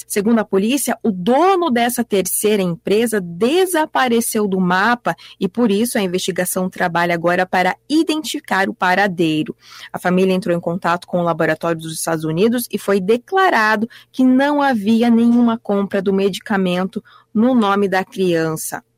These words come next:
Yasmin foi diagnosticada aos cinco anos com um tumor maligno.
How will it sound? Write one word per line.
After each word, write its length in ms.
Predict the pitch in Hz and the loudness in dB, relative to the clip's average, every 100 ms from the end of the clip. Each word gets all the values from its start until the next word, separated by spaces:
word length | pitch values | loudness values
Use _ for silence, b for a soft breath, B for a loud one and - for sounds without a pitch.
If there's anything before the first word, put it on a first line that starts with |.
| - | -4
Yasmin 460 | 185 175 165 202 220 | 0 0 2 2 2
foi 220 | - 185 | 2 0
diagnosticada 800 | 180 170 170 - - 180 220 196 | 0 -2 -2 -6 -4 -2 0 0
aos 160 | 170 - | -2 -4
cinco 400 | 254 320 370 269 | -4 -2 0 2
anos 320 | 226 233 240 | 2 2 0
com 160 | 226 | -2
um 100 | 214 | -2
tumor 400 | 226 208 196 208 | 0 0 2 2
maligno. 840 | 202 196 190 185 220 180 175 156 | 2 0 0 0 0 0 -2 -4